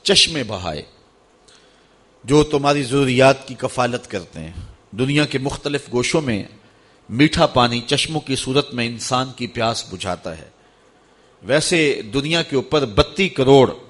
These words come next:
مکعب میل پانی ہے اس وقت پوری دنیا کے اوپر جو پایا جا رہا ہے، جس میں ستانوے اشاریہ دو فیصد سمندروں کا کڑوا پانی ہے۔ صرف دو اشاریہ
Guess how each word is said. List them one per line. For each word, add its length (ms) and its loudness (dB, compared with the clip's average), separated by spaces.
مکعب 540 4
میل 420 0
پانی 440 0
ہے 100 2
اس 180 -4
وقت 280 -2
پوری 160 -4
دنیا 280 -2
کے 120 -6
اوپر 200 -4
جو 120 -4
پایا 260 -2
جا 200 -4
رہا 220 -2
ہے، 140 -6
جس 220 -4
میں 100 -2
ستانوے 540 2
اشاریہ 440 4
دو 160 6
فیصد 480 0
سمندروں 420 -2
کا 260 0
کڑوا 280 2
پانی 400 -6
ہے۔ 240 -20
صرف 480 4
دو 140 2
اشاریہ 500 0